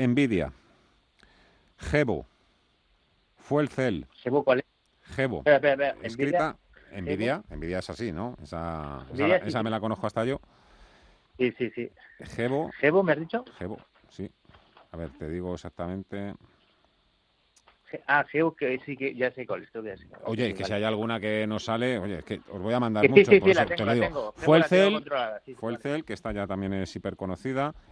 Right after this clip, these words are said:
Speaker 1: En Global, así se llama una, en Global, ¿vale? Te voy a pasar a ti
Speaker 2: Vale.
Speaker 1: también, si te parece, Verizon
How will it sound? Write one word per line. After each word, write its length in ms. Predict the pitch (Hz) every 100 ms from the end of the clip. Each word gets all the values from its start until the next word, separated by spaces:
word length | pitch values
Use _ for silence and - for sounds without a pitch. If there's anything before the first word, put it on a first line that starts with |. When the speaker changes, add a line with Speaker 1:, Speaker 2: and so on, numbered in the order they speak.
| -
Speaker 1:
En 220 | 135 131
Global, 540 | 123 120 120 156 196 226 _ _ -
así 200 | 87 113
se 120 | 110
llama 220 | 104 104
una, 280 | 120 143 90
en 100 | 92
Global, 420 | 113 135 160 196 - - _ _ _ _ _ _ _ _ _ _
¿vale? 260 | 101 139 175 - - - - - _ -
Te 100 | 113
voy 160 | 151
a 80 | 175
pasar 260 | 165 175 160
a 80 |
ti 120 | 151 151
Speaker 2:
Vale. 40 |
Speaker 1:
también, 440 | 143 127 127 120
si 180 | 107 120
te 120 | 120
parece, 520 | 117 120 131 - 98 95
Verizon 720 | 110 143 135 - 104 92 90